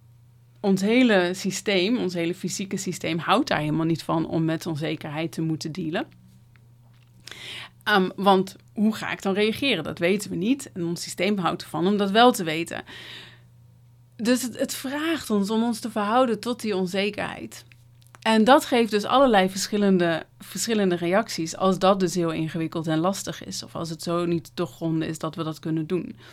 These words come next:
Dus nou ja, in mijn situatie, ehm, werd ik in het ene geval verdoofd. En liep ik een beetje met mijn ziel onder de arm. En in het andere geval ging ik dus heel erg kijken naar allerlei informatie. En, en, eh, ja, ik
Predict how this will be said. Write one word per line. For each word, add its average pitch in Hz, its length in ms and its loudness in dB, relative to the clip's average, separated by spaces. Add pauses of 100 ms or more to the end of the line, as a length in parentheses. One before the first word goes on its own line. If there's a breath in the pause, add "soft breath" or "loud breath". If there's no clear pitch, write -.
(260 loud breath)
Dus 190 120 0
nou 190 160 4
ja, 131 120 -2
in 190 160 2
mijn 214 240 6
situatie, 185 720 -2 (320 loud breath)
ehm, 170 280 -2 (120)
werd 185 180 2
ik 185 160 0
in 170 180 0
het 170 120 -2
ene 208 260 2
geval 165 500 -2 (180 loud breath)
verdoofd. 175 720 -2 (300)
En 170 240 2
liep 185 140 2
ik 190 60 -8
een 175 80 2
beetje 202 300 4
met 170 100 4
mijn 165 120 2
ziel 175 220 0
onder 196 220 0
de - 80 -6
arm. 220 340 -2 (320 loud breath)
En 190 540 2
in 185 160 2
het 175 160 -2
andere 196 340 0
geval 170 360 -2
ging 175 240 -6
ik 185 80 -4
dus 180 140 -4
heel 240 320 0
erg 208 160 0
kijken 202 380 0
naar 185 140 2
allerlei 180 600 2
informatie. 185 960 0
En, 175 260 -2
en, 175 440 -2 (120)
eh, 196 160 -8 (140)
ja, - 220 -8
ik - 100 -14